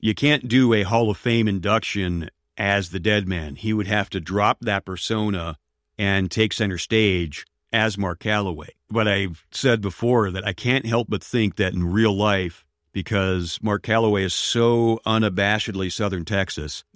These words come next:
uh, I can't help but think maybe somewhere in his closet he's got an oversized belt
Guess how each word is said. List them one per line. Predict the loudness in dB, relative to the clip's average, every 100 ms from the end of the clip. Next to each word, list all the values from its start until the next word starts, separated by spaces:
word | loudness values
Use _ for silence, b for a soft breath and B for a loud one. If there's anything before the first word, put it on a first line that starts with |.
| -8
uh, | -4 -2 -4 -8 _ _ _ -2
I | 2 2 2 -2
can't | -2 -2 0
help | -2 -2
but | -4
think | -2 -2 -2 _
maybe | -2 2 2 2
somewhere | 2 2 4 4
in | 2
his | 0
closet | 0 2 2 0
he's | -4 -2
got | 0 -2
an | -2
oversized | -2 -2 -2 -4 -4 -2
belt | 0